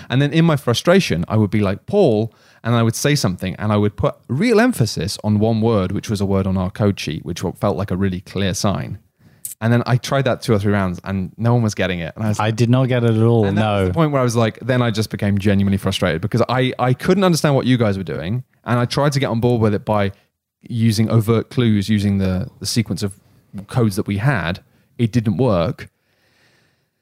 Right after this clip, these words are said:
Speaker 1: And then you guys kept saying, "Just say it again. Say what you said again." And I'm like,
Speaker 2: And you're like, "No, that doesn't
Speaker 1: Yeah,
Speaker 2: work,
Speaker 1: I
Speaker 2: because if I repeat it, it, yeah."
Speaker 1: If you repeat a code twice, then you're just giving away the code.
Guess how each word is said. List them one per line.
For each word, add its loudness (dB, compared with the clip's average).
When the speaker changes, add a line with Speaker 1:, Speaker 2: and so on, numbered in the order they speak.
Speaker 1:
And 2
then 4
you 4
guys 2
kept -4
saying, 4
"Just 0
say 4
it 4
again. 4
Say 2
what 2
you 0
said 2
again." 0
And 0
I'm 0
like, -2
Speaker 2:
And 4
you're 6
like, 2
"No, 4
that 0
doesn't 2
Speaker 1:
Yeah, 2
Speaker 2:
work, 4
Speaker 1:
I 2
Speaker 2:
because 0
if 0
I 0
repeat 2
it, 0
it, -2
yeah." 2
Speaker 1:
If -6
you 4
repeat 0
a 0
code 2
twice, -4
then 0
you're 6
just -2
giving 2
away 4
the -2
code. -2